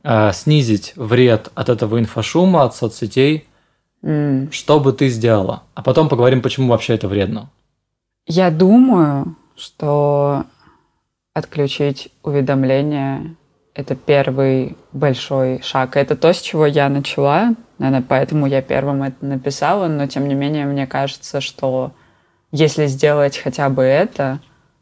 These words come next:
Speaker 2: можно создать очень мощную систему заслонов и уменьшить,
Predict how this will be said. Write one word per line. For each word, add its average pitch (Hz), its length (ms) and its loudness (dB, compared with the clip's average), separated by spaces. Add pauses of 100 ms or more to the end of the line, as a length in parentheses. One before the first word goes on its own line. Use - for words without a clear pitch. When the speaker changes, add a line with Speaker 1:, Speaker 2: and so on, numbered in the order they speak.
(100)
Speaker 2:
можно 135 720 -2 (480)
создать 143 500 0
очень 143 240 -4
мощную 135 480 -2
систему 127 1120 -2
заслонов 143 680 0 (280)
и 127 680 -2 (540)
уменьшить, 139 840 0